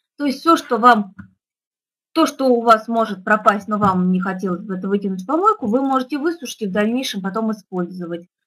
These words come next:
Йогурт, э, йогуртница. Ну, поставьте, пожалуйста,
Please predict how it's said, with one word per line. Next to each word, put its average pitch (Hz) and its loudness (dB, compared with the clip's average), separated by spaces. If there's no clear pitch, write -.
Йогурт, 220 2
э, 196 -4
йогуртница. 220 -2
Ну, 277 -6
поставьте, 226 2
пожалуйста, 185 -4